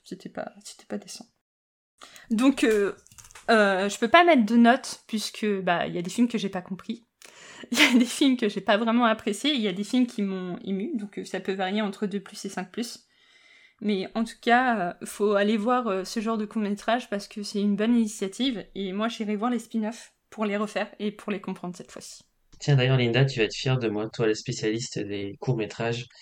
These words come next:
Speaker 2: J'ai vu un court-métrage récemment, Us Again, nous, euh, nous ensemble, je crois, en français,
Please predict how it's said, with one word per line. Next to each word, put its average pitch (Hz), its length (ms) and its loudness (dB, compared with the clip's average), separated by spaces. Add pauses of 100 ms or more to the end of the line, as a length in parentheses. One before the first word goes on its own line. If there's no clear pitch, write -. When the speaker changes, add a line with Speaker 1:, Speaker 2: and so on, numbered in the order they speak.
(280)
Speaker 2:
J'ai 117 160 0
vu 120 160 4
un 135 140 8
court-métrage 113 560 0
récemment, 98 420 -8 (300)
Us 139 240 6
Again, 120 380 2 (200)
nous, 131 420 6
euh, 120 60 2
nous 131 200 10
ensemble, 139 420 8
je 117 60 -2
crois, - 200 -4
en 123 60 2
français, 123 400 -6